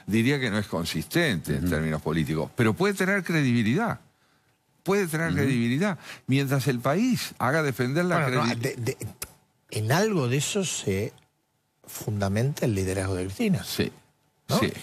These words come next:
Speaker 1: así
Speaker 3: Y
Speaker 1: es.
Speaker 3: monolítico, ¿eh? Digo,
Speaker 1: En
Speaker 3: será
Speaker 1: verticalista,
Speaker 3: reducido, o relativamente reducido, pero monolítico.
Speaker 1: Sí, ahí tenemos un sentimiento.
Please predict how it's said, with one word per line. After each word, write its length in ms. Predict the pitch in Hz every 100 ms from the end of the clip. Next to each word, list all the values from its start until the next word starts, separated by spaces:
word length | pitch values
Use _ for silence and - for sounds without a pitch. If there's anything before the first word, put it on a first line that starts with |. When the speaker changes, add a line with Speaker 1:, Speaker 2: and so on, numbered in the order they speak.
| -
Speaker 1:
así 280 | 98 135 143
Speaker 3:
Y 80 |
Speaker 1:
es. 400 | 156 143 - - - _ _ _ _ _
Speaker 3:
monolítico, 800 | 123 104 101 143 127 92 - 92 147
¿eh? 100 | 170
Digo, 300 | - 127 101 - - - -
Speaker 1:
En 100 | 95
Speaker 3:
será 120 | 85
Speaker 1:
verticalista, 800 | 92 117 151 190 165 98 107 131 220
Speaker 3:
reducido, 680 | 170 196 285 269 302 302 - _ _ _ _ -
o 60 |
relativamente 600 | 104 104 104 139 147 165
reducido, 380 | 170 175 233 330 -
pero 200 | - 104
monolítico. 500 | 101 95 95 85 90
Speaker 1:
Sí, 320 | - - 90 - _ _ _ _
ahí 300 | - 95 120
tenemos 500 | 127 147 156 165 151
un 360 | 156 156 160 165
sentimiento. 880 | - 156 143 151 107 69 65 -